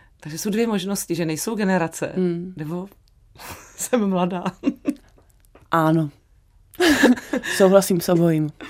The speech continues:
Speaker 1: A úplně poslední věc, protože nedělám to často, abych dovolila hostovi, aby položil otázku mně, protože mu nechci brát prostor, ale vy jste mě k tomu inspirovala.
Speaker 2: No já děkuju. To
Speaker 1: Eh, bavilo by vás třeba, eh, odklonit se od profese i třeba takhle k moderování, k nějakým vůbec dalším věcem, odklonit se od herecké profese,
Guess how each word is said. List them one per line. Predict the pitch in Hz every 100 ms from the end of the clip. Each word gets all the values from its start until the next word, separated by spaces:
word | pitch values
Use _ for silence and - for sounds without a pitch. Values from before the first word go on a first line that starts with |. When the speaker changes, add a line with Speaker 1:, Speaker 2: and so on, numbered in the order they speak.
| - - - - - _ -
Speaker 1:
A | -
úplně | - 285
poslední | - 240 262 240 240
věc, | 226 233 -
protože | 185 190 214
nedělám | 190 214 214 190
to | 196
často, | - 185 -
abych | 165 185
dovolila | 190 170 180 190
hostovi, | 175 175 - 175 175
aby | 170 180
položil | - 196 180 185 -
otázku | - 190 - -
mně, | 180 175 180
protože | 170 - 180
mu | 180
nechci | 175 175 202
brát | 196 180
prostor, | - 190 - 147 151
ale | 151
vy | 160
jste | -
mě | 220
k | -
tomu | 220
inspirovala. | 240 214 - 185 160 147 - -
Speaker 2:
No | 208
já | 202 185
děkuju. | 190 - 226 -
To | 175
Speaker 1:
Eh, | 180 170 156 160 - - _ _ _ -
bavilo | 175 185 190
by | 180 165
vás | 175 320 -
třeba, | - 196 190 185
eh, | 160 156 156
odklonit | 170 - 180 180 -
se | 170
od | -
profese | - 180 180 - 185
i | 170
třeba | - 170 165
takhle | 151 147
k | 147
moderování, | 156 151 170 175 170 170 165
k | 160
nějakým | 156 - 156
vůbec | 147 175 151
dalším | 147 143 - 247
věcem, | 277 - 220
odklonit | 190 - 254 269 233
se | -
od | 175
herecké | 170 151 - 156
profese, | 151 139 - 180 277